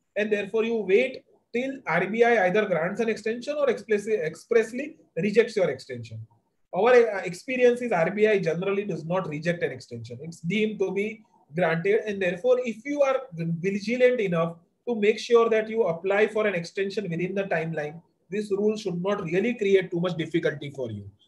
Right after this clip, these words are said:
But that is a very important proposition which you need to bear in mind. Uh, however, in legal fraternity, we always question whether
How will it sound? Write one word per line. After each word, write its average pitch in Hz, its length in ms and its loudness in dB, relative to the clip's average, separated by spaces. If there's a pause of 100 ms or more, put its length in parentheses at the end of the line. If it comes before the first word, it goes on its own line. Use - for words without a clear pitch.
(100)
But 175 140 2
that 175 160 4
is 208 100 4
a 196 80 4
very 175 320 4
important 196 520 2
proposition 170 540 -2
which 165 140 -4
you 156 80 -4
need 151 160 -8
to 165 80 -8
bear 131 160 -6
in 120 180 -8
mind. 98 180 -10 (600)
Uh, 185 240 -2
however, 269 440 2
in 269 160 2
legal 220 280 2
fraternity, 233 580 0
we 233 140 2
always 202 420 2
question 208 500 0
whether 180 400 2